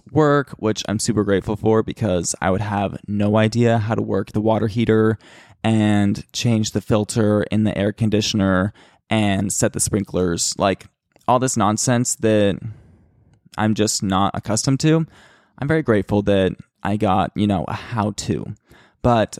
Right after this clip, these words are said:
another aspect of the post-closing walkthrough is going around and pointing out any places where, you know, maybe the painters need to come back and touch up a few spots, or, you know, this cabinet is a little bit banged up, or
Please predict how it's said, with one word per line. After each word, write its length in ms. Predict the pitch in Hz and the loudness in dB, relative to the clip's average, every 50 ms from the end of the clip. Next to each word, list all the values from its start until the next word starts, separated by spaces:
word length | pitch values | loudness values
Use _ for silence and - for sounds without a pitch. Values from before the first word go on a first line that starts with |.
| - - | -6 -4
another 300 | 110 120 135 143 185 180 | -2 0 2 2 2 2
aspect 560 | 117 107 104 107 - - 107 101 98 - - - | 2 2 0 0 0 -2 -2 -2 -2 -4 -4 -4
of 160 | - 101 117 | -4 -4 -4
the 80 | 101 | -4
post-closing 680 | - - - 113 107 - - - 113 107 101 107 95 92 | -4 -4 -4 -4 -4 -4 -4 -2 -2 0 0 0 0 0
walkthrough 560 | 92 87 82 - - - 110 101 95 95 - - _ - | 2 0 0 0 -2 -2 0 0 2 0 0 -2 _ 0
is 400 | 104 110 104 104 101 - - - | 2 2 2 2 0 -2 -4 -6
going 340 | - - 113 110 113 120 | -2 0 0 2 2 0
around 520 | 120 113 117 107 104 104 104 104 104 - - - | 0 0 2 2 2 2 2 2 0 -2 -6 -6
and 420 | - 101 104 101 101 98 101 101 - - | -4 -2 0 0 0 0 -2 -4 -6 -6
pointing 320 | - - 143 147 151 147 139 | -4 0 0 2 2 2 2
out 220 | 127 120 113 - - | 2 0 0 0 0
any 180 | 127 135 131 | 0 0 0
places 460 | - - 127 117 113 - 110 101 - | 0 -2 -2 -2 -2 -2 -4 -4 -2
where, 380 | 110 107 104 104 104 104 104 - - - - - _ _ | 0 0 2 2 2 0 -2 -4 -8 -18 -20 -20 _ _
you 100 | - 120 | -2 0
know, 180 | 110 107 107 104 | 2 2 2 2
maybe 240 | 113 127 117 - | 0 0 -2 -4
the 120 | 139 - 143 | -4 -2 0
painters 580 | - - 160 175 170 160 - 135 117 107 - | 0 0 0 0 -6 -4 -2 -2 -2 -2 0
need 140 | 120 120 113 | -2 -2 -2
to 60 | 110 | -2
come 220 | 110 - 113 113 107 | -2 -2 -2 0 0
back 320 | 113 107 107 107 110 - - | 0 0 0 0 -2 -4 -4
and 120 | 110 104 | -4 -2
touch 240 | - 120 - - 120 | -2 -2 -2 -2 -2
up 100 | - - | 0 0
a 60 | 120 | 0
few 180 | - - 135 131 | 0 0 0 0
spots, 680 | - - - 165 156 135 110 - - - - - - - | 0 0 0 2 2 2 2 0 -2 -2 -2 -4 -4 -2
or, 380 | - 101 104 104 104 104 104 104 - _ _ - - - - _ _ | 0 2 2 4 4 2 2 0 -6 _ _ -20 -20 -20 -20 _ _
you 120 | - 127 117 | -2 0 2
know, 220 | 107 95 92 98 | 4 4 2 2
this 260 | 107 - 127 143 - | 2 2 0 0 0
cabinet 520 | - - 143 175 190 190 175 147 120 98 - | 0 -2 0 0 0 2 2 2 2 2 0
is 100 | 107 104 | 0 0
a 60 | 107 | 2
little 180 | 110 107 107 | 2 2 2
bit 180 | 104 110 98 - | 2 0 0 0
banged 300 | - 104 101 101 98 95 | 0 0 0 0 2 2
up, 320 | 95 98 95 92 92 - | 2 2 0 -2 -2 0
or 240 | - 107 101 104 - | 0 0 2 0 -2